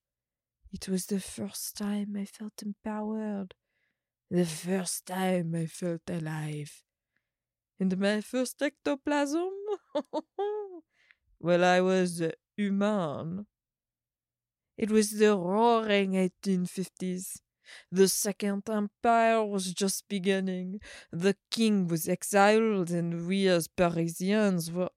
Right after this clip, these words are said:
optimistic for their future. It was a party. All my best friends were there. Louis,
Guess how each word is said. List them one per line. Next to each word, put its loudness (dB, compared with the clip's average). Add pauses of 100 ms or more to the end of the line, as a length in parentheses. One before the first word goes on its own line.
(160)
optimistic -4
for -6
their -4
future. -4 (1200)
It -4
was 0
a 0
party. 0 (840)
All 6
my 0
best 0
friends 0
were 2
there. 4 (380)
Louis, -2